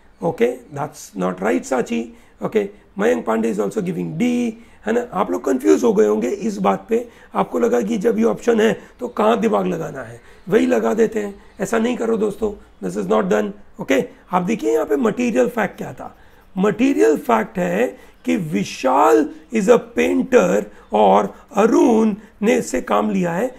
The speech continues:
सर्वाइविंग पार्टी रेटिफाई करनी चाहिए, इसने रेटिफाई किया नहीं है। That is where the game is, okay? I think this is pretty comfortable, okay? Answer is Bombay।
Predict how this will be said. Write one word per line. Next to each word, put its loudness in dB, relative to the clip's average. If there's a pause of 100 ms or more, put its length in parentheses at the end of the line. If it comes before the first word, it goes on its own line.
(120)
सर्वाइविंग 2
पार्टी -2 (220)
रेटिफाई 0
करनी 0
चाहिए, 2 (220)
इसने -2
रेटिफाई -2
किया -2
नहीं 4
है। 4 (600)
That 0
is -2
where 2
the 0
game 6
is, -8 (560)
okay? 2 (300)
I 0
think -2
this -4
is -2 (120)
pretty 2
comfortable, 0 (500)
okay? -6 (340)
Answer -2
is -8
Bombay। -4